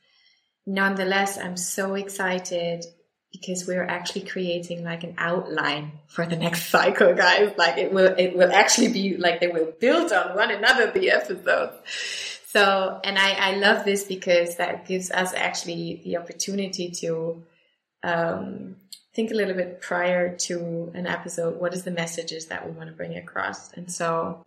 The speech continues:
I'm exci-, I'm really excited for that. And that's the growth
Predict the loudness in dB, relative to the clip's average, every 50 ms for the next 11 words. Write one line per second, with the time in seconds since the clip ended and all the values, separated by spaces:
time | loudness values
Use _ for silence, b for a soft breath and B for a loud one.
0 | -6 -4 -2 -2 -2 -4 -6 -4 -2 -2 0 0 -2 -2 -4 -4 -2 -2 -2 -2
1 | -4 -6 -6 -4 -4 -4 -4 -4 -4 -4 -4 -4 -2 -2 -2 0 0 -2 -2 -4
2 | -6 -8 -8 -12 -12 -12 -12 -12 -10 -6 -4 -4 -2 -4 -4 -6 -8 -12 -16 -18
3 | -20